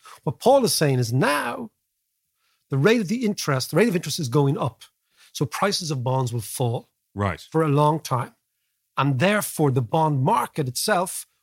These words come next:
Speaker 1: will go into a bear market for a long time. That, that's good news for the economy.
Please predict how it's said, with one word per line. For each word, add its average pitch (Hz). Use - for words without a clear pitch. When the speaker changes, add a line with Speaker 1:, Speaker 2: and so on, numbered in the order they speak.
Speaker 1:
will 151
go 147
into 151
a 143
bear 156
market -
for 151
a 131
long 120
time. 127
That, 233
that's 262
good 240
news 214
for 170
the 143
economy. 170